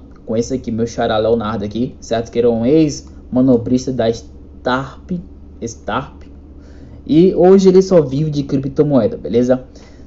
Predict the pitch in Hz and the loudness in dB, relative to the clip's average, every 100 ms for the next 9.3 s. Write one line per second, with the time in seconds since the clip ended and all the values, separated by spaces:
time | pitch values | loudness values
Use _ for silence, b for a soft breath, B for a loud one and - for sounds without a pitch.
0 | - 165 160 - 165 175 - - 120 123 | -4 -2 -2 -2 -2 -4 -6 -4 0 2
1 | 165 180 147 131 135 190 170 139 139 147 | 2 0 -2 0 0 0 -2 0 0 0
2 | - - 127 117 120 127 - 135 120 135 | -12 -8 -8 -6 -4 -4 -4 -8 -6 -6
3 | 139 127 123 - 127 120 123 123 120 117 | -4 -2 -2 -2 -4 -2 -2 0 2 2
4 | 131 131 131 170 - - 135 - 110 120 | 2 -2 -6 -10 -6 -6 -6 0 2 2
5 | 127 - 131 117 - 107 - 127 151 185 | 0 -4 -4 -4 -8 -12 -8 -2 0 0
6 | 156 156 156 165 - 160 156 139 135 135 | 2 2 2 -4 -8 -4 -4 -4 -4 -6
7 | 127 123 123 - 190 190 180 160 - - | -4 -4 -4 0 2 4 4 0 -4 -6
8 | 147 156 156 - 151 151 135 131 - 113 | -4 -4 -6 -6 -6 -4 -4 -8 -10 -6
9 | 101 104 113 | -4 -6 -8